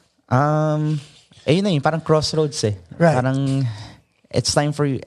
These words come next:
Speaker 1: Parang sa life na to may nagsabi nga na, it's about making decisions, di ba?
Speaker 2: Uh-huh.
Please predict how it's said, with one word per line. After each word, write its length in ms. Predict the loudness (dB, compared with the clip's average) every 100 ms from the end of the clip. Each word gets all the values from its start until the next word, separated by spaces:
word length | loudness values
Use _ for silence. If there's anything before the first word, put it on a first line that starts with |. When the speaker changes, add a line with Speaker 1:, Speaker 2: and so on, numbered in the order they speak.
| -14 -2
Speaker 1:
Parang 200 | 0 0
sa 120 | 0
life 220 | 2 2 0
na 60 |
to 100 | 0
may 160 | 0 2
nagsabi 440 | 0 0 -2 0
nga 80 | -2
na, 140 | -2 -4 -6 -6
it's 140 | -2
about 280 | 0 0 -2
making 300 | -2 0 -2
decisions, 580 | -2 -4 -6 -6 -8 -8
di 80 | -14
ba? 120 | -6
Speaker 2:
Uh-huh. 460 | 0 2 2 -2